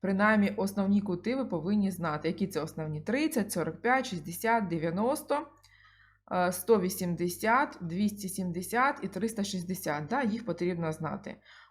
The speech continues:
Отже, параграф вісім, табличка і письмовий номер, номер вісім двадцять п'ять.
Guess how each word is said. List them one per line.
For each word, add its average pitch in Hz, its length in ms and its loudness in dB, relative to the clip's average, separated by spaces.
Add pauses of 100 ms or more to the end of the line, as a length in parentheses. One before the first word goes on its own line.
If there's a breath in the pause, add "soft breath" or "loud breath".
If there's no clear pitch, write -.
Отже, - 480 0 (160)
параграф 196 540 4
вісім, 165 580 -4 (100)
табличка 175 800 0 (280 loud breath)
і 320 180 -2
письмовий 220 600 2
номер, 277 400 4
номер 190 300 2
вісім 208 480 0
двадцять 180 420 -2
п'ять. 147 340 -6